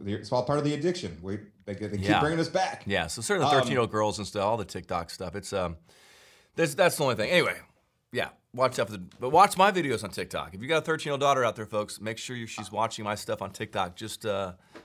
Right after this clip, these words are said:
Speaker 2: no. <laughs>
Speaker 1: I, well, I was gonna say everyone's doing, that's the way that you basically get noticed. It's the way people are getting record deals and whatnot now. Are you, are you starting to get more and more into TikTok?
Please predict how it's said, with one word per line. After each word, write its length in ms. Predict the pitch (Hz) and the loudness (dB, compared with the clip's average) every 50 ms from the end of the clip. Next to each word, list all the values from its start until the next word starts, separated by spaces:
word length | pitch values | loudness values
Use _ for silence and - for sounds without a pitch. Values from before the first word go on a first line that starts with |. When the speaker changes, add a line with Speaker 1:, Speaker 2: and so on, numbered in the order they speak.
| _ _ _ | _ _ _
Speaker 2:
no. 100 | - 92 82 87 - - - - - 135 123 - | -18 -18 -18 -18 -20 -20 -20 -12 -10 -10 -8 -6
<laughs> 400 | 185 175 - - 190 170 - - | -6 -8 -6 -4 -6 -6 -6 -4
Speaker 1:
I, 80 | 170 135 | -2 -2
well, 240 | 160 190 185 170 165 | 0 2 2 2 2
I 40 | 160 | 2
was 160 | 165 165 147 | 2 2 0
gonna 160 | 156 202 202 165 | 0 0 -2 -2
say 260 | - - 175 156 151 | -2 -2 -2 -2 0
everyone's 420 | 156 156 175 170 160 151 139 123 - | 0 0 0 0 0 -2 -2 -4 -4
doing, 220 | 139 143 147 139 | -4 -2 -2 -2
that's 200 | 143 139 139 - | -2 -4 -4 -4
the 80 | - 147 | -4 -4
way 220 | 131 127 131 139 | -2 0 0 0
that 140 | 135 135 131 | 0 -2 -4
you 240 | 123 123 123 113 104 - - - _ | -4 -6 -6 -8 -8 -12 -16 -12 _
basically 420 | - 120 117 117 127 104 123 120 110 | -4 -2 -2 -2 -2 -2 -2 0 2
get 160 | 110 117 104 | 2 2 2
noticed. 380 | 104 104 101 101 113 123 - - | 2 4 4 4 2 0 -2 -4
It's 80 | - | -4
the 60 | 123 110 | -2 0
way 160 | 110 113 120 | 0 0 0
people 220 | 120 123 110 113 113 | -2 -4 -2 -2 -2
are 40 | 110 | -2
getting 240 | 107 117 110 104 95 | -2 -2 -2 0 0
record 320 | 101 113 113 - 110 95 90 | 0 0 0 -2 -4 -4 -2
deals 280 | 107 101 101 104 104 | 0 0 0 0 -2
and 100 | 107 101 98 | -2 -2 -2
whatnot 340 | 104 98 104 104 104 101 | -2 0 0 -2 -4 -2
now. 440 | 104 104 104 104 104 104 101 - - - | -2 -2 -2 -2 -2 -2 -4 -6 -10 -10
Are 80 | - 101 | -6 -4
you, 480 | 101 104 113 117 120 120 120 120 123 - | -2 0 2 2 2 2 2 0 -2 -2
are 80 | 117 107 | -2 -2
you 220 | 110 113 110 104 101 | -2 -2 -4 -6 -6
starting 260 | - - 120 117 113 | -4 -2 -2 -2 -2
to 60 | 113 110 | -2 -2
get 180 | 113 110 107 | -2 -2 -2
more 240 | 107 107 110 113 113 | -2 -2 0 0 -2
and 100 | 113 107 | -2 -2
more 380 | 107 107 110 110 107 104 - - | -2 -2 -2 -2 -2 -4 -6 -8
into 520 | - 110 117 107 110 - 117 107 110 113 113 - | -8 -6 -6 -6 -6 -4 -2 -2 -2 -4 -6 -8
TikTok? 580 | - 120 110 107 - 120 113 110 117 - - | -8 -8 -8 -4 -4 -2 -2 -2 -4 -8 -12